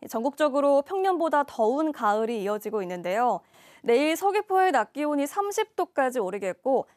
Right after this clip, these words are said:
아침, 저녁으로는 선선하겠습니다. 일교차에 유의하시기 바랍니다. 내일 밤부터는 바람도 강하게 불 텐데요. 동풍의 영향으로 동부 지역과 중산 간에 강풍특보가 발효되겠습니다.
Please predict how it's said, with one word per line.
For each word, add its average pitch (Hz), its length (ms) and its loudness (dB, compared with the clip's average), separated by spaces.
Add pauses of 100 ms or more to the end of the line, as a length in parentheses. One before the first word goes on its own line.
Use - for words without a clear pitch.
아침, 302 340 -4
저녁으로는 240 540 -2
선선하겠습니다. 254 1300 -2
일교차에 262 640 0
유의하시기 214 500 -6
바랍니다. 190 560 -4 (540)
내일 285 280 4
밤부터는 359 640 2
바람도 330 460 2
강하게 277 420 0
불 226 140 -6
텐데요. 226 640 0 (160)
동풍의 349 380 0
영향으로 294 680 2
동부 262 320 -2
지역과 269 380 0
중산 269 400 -4
간에 240 220 -2
강풍특보가 240 880 -4
발효되겠습니다. 196 1040 -4